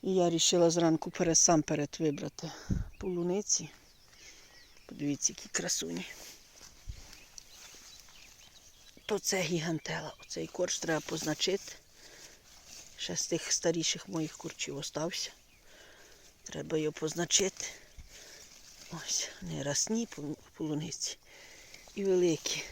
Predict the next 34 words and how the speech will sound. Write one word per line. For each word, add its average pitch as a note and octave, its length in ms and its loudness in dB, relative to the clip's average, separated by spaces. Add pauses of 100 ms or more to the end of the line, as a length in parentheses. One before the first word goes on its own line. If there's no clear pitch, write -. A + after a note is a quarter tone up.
(100)
Тут G3 180 -4 (180)
і - 60 -8
ще F3 240 2
десь D#3 220 0
є D#3+ 60 2
один D3+ 240 0
корч. D#3+ 260 -4
А G3 80 8
от, D#3+ 340 0 (720)
ото - 240 -4
його. D3+ 260 -4 (1400)
Оце G3 300 4
такі. E3+ 400 -4 (800)
Бачите, G3 540 2
які. - 240 -14 (840)
Казали, F#3+ 440 6
якщо G#3 380 8
густі, C#4+ 580 4 (140)
вони F3+ 220 0
не F3 100 0
файні, A3 400 0
не G#3 120 0
великі. F#3+ 520 2 (520)
Ні, A3 220 2
не F#3 200 0
від G3 180 -4
того. E3 340 2
А, F3+ 40 -4
вон, E3 240 0
диво, E3 180 0
ще - 180 2
є D3+ 120 -6
один D3+ 280 -6
корч. - 480 -6